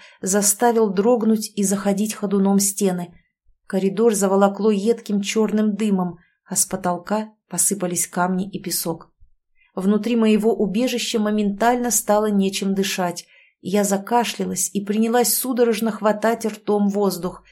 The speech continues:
Попыталась втянуть в себя хоть немного кислорода,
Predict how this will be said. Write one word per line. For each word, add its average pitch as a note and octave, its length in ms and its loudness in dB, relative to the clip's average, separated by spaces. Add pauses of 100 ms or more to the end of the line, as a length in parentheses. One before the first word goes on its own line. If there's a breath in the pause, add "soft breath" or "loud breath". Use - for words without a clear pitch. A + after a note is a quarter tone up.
(440 soft breath)
Попыталась G#3 640 0
втянуть A3+ 440 0
в - 60 -8
себя A3 320 2
хоть A3 240 -2
немного G#3+ 460 2
кислорода, G3+ 840 -2